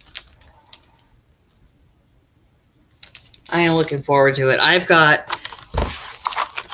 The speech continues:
albums to spin for the next several days. Aha! And this is what got it all started. This was the first record I saw on his list that I was like, "Ooh, I want that." And after that, it was like, and that, and that, and that.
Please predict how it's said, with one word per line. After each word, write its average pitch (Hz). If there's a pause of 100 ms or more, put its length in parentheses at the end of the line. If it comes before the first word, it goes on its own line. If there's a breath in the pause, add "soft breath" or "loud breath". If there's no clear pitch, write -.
(400)
albums 185
to 156
spin 165
for 165
the 139
next 147
several 160
days. 135
Aha! 220 (440 loud breath)
And 185
this 302
is 269
what 254
got 233
it 233
all 226
started. 214 (260 soft breath)
This 226
was 240
the 208
first 240
record 233
I 185
saw 196
on 180
his 175
list 160
that 160
I 160
was 160
like, 165
"Ooh, 254
I 170
want 202
that." 127 (580)
And 185
after 208
that, 214
it 185
was 190
like, 196
and 202
that, 170
and 220
that, 170
and 202
that. 170